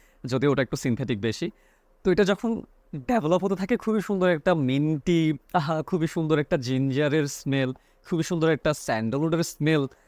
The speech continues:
একটা খুবই সুন্দর জেন্টল প্লিজেন্ট একটা স্মেল প্রোভাইড করে। এবং এই স্মেলটাই মোটামুটি ড্রাই ডাউন পর্যন্ত থাকে। এবং যখন এটা পারফিউমটা একদম ড্রাই ডাউনের দিকে চলে যাবে তখন এটা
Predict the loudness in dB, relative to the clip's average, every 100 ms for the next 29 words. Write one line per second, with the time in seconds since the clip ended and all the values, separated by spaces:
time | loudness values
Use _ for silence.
0 | _ -20 _ _ _ _ _ _ _ -4
1 | -4 -2 -2 0 0 0 0 2 2 2
2 | 0 -4 -4 -2 0 0 0 0 -2 -2
3 | -2 0 0 0 -2 -2 -2 0 -2 -4
4 | -2 0 0 -2 -4 -4 -2 0 0 2
5 | 0 0 -2 0 0 0 0 0 -2 -2
6 | -2 -4 -6 _ _ _ -4 -2 -2 0
7 | 0 0 2 2 0 0 0 2 2 0
8 | 2 0 0 0 0 0 0 0 -2 -2
9 | -2 -2 -2